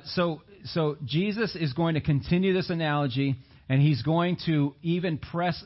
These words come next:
tighten the screw deeper to present the stark contrast between what they have been seeing all along in their society and what he presents. To help us with this metaphor, I just want us to watch this quick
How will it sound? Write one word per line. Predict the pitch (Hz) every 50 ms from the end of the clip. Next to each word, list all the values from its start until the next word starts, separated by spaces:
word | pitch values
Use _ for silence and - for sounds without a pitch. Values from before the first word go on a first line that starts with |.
| - - -
tighten | 170 175 190 175 180 180
the | 175 165
screw | - - - - - 165 160 156 143 135 135 - - - - 139 117
deeper | 101 151 165 180 175 - - 123 113 113 110 110 - - - _ _ _ - - _ _
to | - - 123
present | 131 135 131 110 113 143 139 135 - - - _ _ _ _ _ _ _ _ _ _ 135
the | 117 120 123 117 117 117
stark | - - - 143 139 131 113
contrast | - 131 131 131 127 - 123 117 104 - -
between | 117 - 123 117 117
what | 117 113 117
they | 120 113 110 107 110 - _ _ _ _
have | - 101 131 127 123
been | 131 131 120
seeing | 113 - 135 127 123 120 120
all | 117 127 117 127 127
along | 120 120 120 117 117 120
in | 123 120 113 113
their | 110 107
society | 101 - 104 - 120 113 110 107 107 110 107 104 - - -
and | 117 110 107 107 -
what | - 120 120 113
he | 104 - 123 113
presents. | 107 - 113 101 98 107 101 98 98 - _ - - - - - - _ -
To | - 135
help | 117 151 170 185 196 -
us | 185 165 -
with | 165 165 156
this | 147 147 131 -
metaphor, | 147 143 143 143 143 127 143 143 131 127
I | 127
just | 127 127 123 -
want | 143 131 131
us | 127 -
to | - 131
watch | 120 120 127 139 - - -
this | 135 113 -
quick | - - 135 123